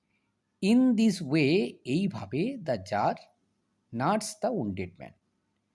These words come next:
জার আহত লোকটার সেবা করেছিল। তো তোমরা থ্রি কোশ্চেন টেক্সটটা যদি পড়ো, বেশ সহজ আছে, এবং এই প্রশ্নগুলো,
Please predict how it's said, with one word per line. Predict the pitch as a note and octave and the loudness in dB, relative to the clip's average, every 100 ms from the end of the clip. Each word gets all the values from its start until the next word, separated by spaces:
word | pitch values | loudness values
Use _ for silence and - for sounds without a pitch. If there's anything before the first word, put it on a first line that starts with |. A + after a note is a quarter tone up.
| _ _ _ G#2+ | _ _ _ -10
জার | G#2 F#2+ D#3+ - - _ _ _ _ _ _ | -4 -2 -2 -4 -12 _ _ _ _ _ _
আহত | A2+ A2+ B2 E3+ | -4 -2 -2 -4
লোকটার | G#3 B2 A#2 - C4 | -2 -4 -6 -10 -12
সেবা | - - G#2+ | -12 -12 -12
করেছিল। | - - _ - _ _ _ _ _ _ _ _ _ _ _ _ _ _ - | -14 -20 _ -20 _ _ _ _ _ _ _ _ _ _ _ _ _ _ -16
তো | |
তোমরা | - E3+ G#3 D#3 F#3+ - _ _ _ _ _ | -2 2 4 4 2 -6 _ _ _ _ _
থ্রি | - F#3 | -4 -2
কোশ্চেন | G3+ G3 A3 F3+ | 0 0 -2 -2
টেক্সটটা | F3+ - F3+ | -4 -2 -2
যদি | E3 F3 E3+ | -2 -4 -6
পড়ো, | C#3+ G3 - _ _ _ _ _ _ _ - | -6 -8 -12 _ _ _ _ _ _ _ -8
বেশ | A2 - | -6 -2
সহজ | B2+ A#2+ F3 | -2 0 0
আছে, | G3 F#3 - - _ _ _ _ _ _ _ _ _ - | -2 -4 -10 -20 _ _ _ _ _ _ _ _ _ -4
এবং | C#3 | 0
এই | F3 | 2
প্রশ্নগুলো, | F3 D3+ - G#3 B2+ D3 - | 0 -2 -2 -2 -2 -6 -10